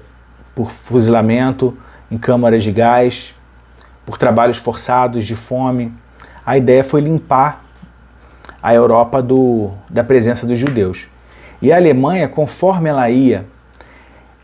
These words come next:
conquistando o, os territórios, né, conquistando a,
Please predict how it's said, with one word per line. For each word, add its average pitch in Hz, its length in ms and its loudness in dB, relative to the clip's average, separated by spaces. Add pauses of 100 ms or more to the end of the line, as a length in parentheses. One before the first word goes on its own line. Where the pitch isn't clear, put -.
(120)
conquistando 156 640 2
o, 117 920 2
os - 160 -6
territórios, 127 600 2
né, 120 160 0
conquistando 131 680 -4
a, 98 760 0